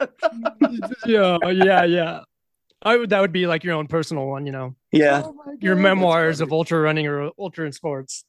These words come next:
Speaker 1: <laughs>
Speaker 3: Oh,
Speaker 1: I was with a,
Speaker 3: gosh.
Speaker 1: a guy that, uh, he
Speaker 2: Dustin,
Speaker 1: would
Speaker 2: that one only took a minute of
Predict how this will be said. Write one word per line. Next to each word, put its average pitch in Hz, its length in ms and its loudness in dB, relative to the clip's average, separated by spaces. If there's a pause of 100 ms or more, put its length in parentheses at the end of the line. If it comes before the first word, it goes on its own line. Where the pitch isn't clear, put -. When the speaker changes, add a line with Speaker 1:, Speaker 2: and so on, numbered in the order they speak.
(120)
Speaker 1:
<laughs> - 80 -4 (1400)
Speaker 3:
Oh, 120 420 -10
Speaker 1:
I 202 100 2
was 170 180 0
with 160 140 2
a, 117 40 -4
Speaker 3:
gosh. 139 300 -2 (460)
Speaker 1:
a 185 100 -8
guy 156 300 0
that, 151 240 -4
uh, 127 260 -6 (1080)
he 170 200 2
Speaker 2:
Dustin, 156 200 6
Speaker 1:
would - 100 0
Speaker 2:
that 220 160 2
one 254 80 4
only 233 160 4
took 240 180 -4
a 180 80 -6
minute 190 240 -2
of - 60 -6